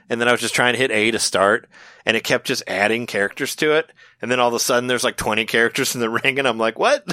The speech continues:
<laughs> So I, I'm wondering how many you can do at once, 'cause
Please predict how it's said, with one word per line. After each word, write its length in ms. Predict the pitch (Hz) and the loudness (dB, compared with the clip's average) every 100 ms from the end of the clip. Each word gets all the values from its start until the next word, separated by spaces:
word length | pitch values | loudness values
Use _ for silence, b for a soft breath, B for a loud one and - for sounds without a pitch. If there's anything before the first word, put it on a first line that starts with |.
| - | -8
<laughs> 140 | 190 - _ B B B | -8 -8 _ B B B
So 180 | - 143 | -2 0
I, 280 | 139 143 143 | 2 2 0
I'm 80 | 135 | 0
wondering 280 | 156 180 123 | 0 0 0
how 140 | 135 | 0
many 200 | 135 131 | 0 -2
you 140 | 117 110 | -2 -4
can 160 | 117 | -4
do 200 | 110 117 | 0 0
at 80 | 98 | 0
once, 400 | 98 101 87 - | 0 -2 -2 -4
'cause 360 | - 95 85 | -2 -2 -2